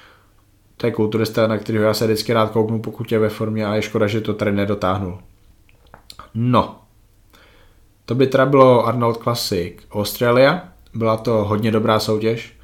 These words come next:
To, že Cedric udělal tak skvělou formu tady té soutěži, opravdu pomohlo, protože na amerických forech se mluví o tom, že Cedric měl vyhrát, já s tím nesouhlasím,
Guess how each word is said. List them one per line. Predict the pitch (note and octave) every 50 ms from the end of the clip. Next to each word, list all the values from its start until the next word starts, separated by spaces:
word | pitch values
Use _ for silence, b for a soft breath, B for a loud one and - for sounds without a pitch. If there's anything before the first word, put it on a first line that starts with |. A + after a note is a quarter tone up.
| b b b b b b b b b - A2 G#2+ G#2 -
To, | - A#2
že | A2+ B2+ A2
Cedric | - - A2+ A2+ A2+ A2 -
udělal | A#2+ A#2+ A#2 A2+ A2 A2 G#2+ G#2+ G#2+ A2 G#2+
tak | G#2 A2+ A2 -
skvělou | - - - - A#2 A2+ A2+ A2+
formu | G#2 A2 - A2+ A2+ A2+ A2 A2 A2 A2 A2 G#2+
tady | - A2+ A2 G#2+
té | - A2+
soutěži, | G#2 - A#2 A2 A2+ - A2 A2 A2+ A2+ A2+ G#2+
opravdu | G#2+ G#2+ A2 A#2 G#2+ A2 A#2+ G#2+
pomohlo, | - G#2 A2 A2+ G#2+ G#2+ G#2+ G#2
protože | - G#2 G#2 - G#2+ G#2 A2+ G#2+ G#2 G#2 - - - b b b b b b b b b - A2
na | A2 F#2+
amerických | G#2 A2 A2+ A2 G#2+ - B2+ A2+ -
forech | - A2 G#2+ G#2+ G#2+ G#2+
se | - A2
mluví | G#2+ A2 A2 A2+ A2
o | A2
tom, | G#2+ A2 A2
že | A2 A2+
Cedric | A2 - A2+ G#2+ A2 A#2 A2+ A2
měl | G2+ E2+ F2
vyhrát, | G2+ A2 B2+ C3+ C3 A#2+ A#2+ A#2+ - -
já | - A2+ G#2
s | F#2+
tím | - - F#2+
nesouhlasím, | F#2 F#2+ - - C#3 C3+ C#3 C#3 C3+ - D3 C#3+ C#3+